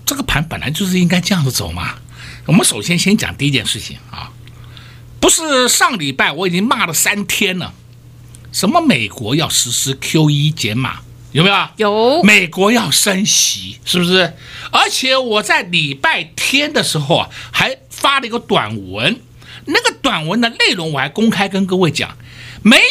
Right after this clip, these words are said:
Speaker 1: 有说要升息啊，没有说要Q E减码啊，通通没有啊。因为是不是要升息，是不是要减码，一定要等到那个F E D主席鲍尔讲才有用。结果都是旁边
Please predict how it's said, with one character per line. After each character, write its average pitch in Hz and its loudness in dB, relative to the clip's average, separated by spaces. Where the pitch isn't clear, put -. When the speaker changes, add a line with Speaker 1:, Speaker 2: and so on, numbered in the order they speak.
Speaker 1:
有 254 4
说 233 2
要 220 4
升 214 0
息 151 0
啊， 160 -2
没 220 4
有 269 2
说 262 2
要 262 2
Q 247 2
E 233 2
减 170 -2
码 226 2
啊， 160 2
通 - 2
通 370 2
没 311 4
有 294 4
啊。 196 2
因 359 2
为 440 2
是 - 4
不 370 -4
是 311 0
要 285 2
升 254 0
息， 170 -4
是 - 0
不 349 -4
是 277 0
要 285 2
减 190 -4
码， 220 0
一 240 0
定 277 0
要 277 4
等 147 -2
到 - -4
那 220 -2
个 - -6
F 262 -4
E 214 0
D 214 -2
主 127 -6
席 175 -2
鲍 330 2
尔 151 0
讲 - -8
才 - -2
有 120 -4
用。 156 0
结 - 2
果 330 2
都 381 2
是 453 2
旁 226 -2
边 370 2